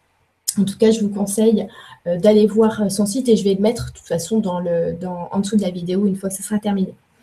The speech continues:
Donc, euh, on va aller plus loin.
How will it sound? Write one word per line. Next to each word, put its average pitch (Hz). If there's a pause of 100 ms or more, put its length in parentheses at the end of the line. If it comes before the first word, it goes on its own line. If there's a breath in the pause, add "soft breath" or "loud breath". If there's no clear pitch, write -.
(960 loud breath)
Donc, 339
euh, 208 (260)
on 262
va 294
aller 269
plus -
loin. 208